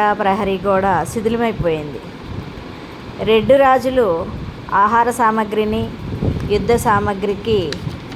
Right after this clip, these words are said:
ఈ కొండను ఉపయోగించుకునేవారన్నమాట. కింద నుంచి పైకి వెళ్ళేవారు, అక్కడ దాచేవారు. అలాగే ఇక్కడ రాజులు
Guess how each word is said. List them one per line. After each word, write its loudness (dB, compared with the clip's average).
ఈ 2
కొండను 0
ఉపయోగించుకునేవారన్నమాట. 0
కింద -4
నుంచి -2
పైకి 0
వెళ్ళేవారు, 4
అక్కడ 4
దాచేవారు. 2
అలాగే 4
ఇక్కడ 2
రాజులు 4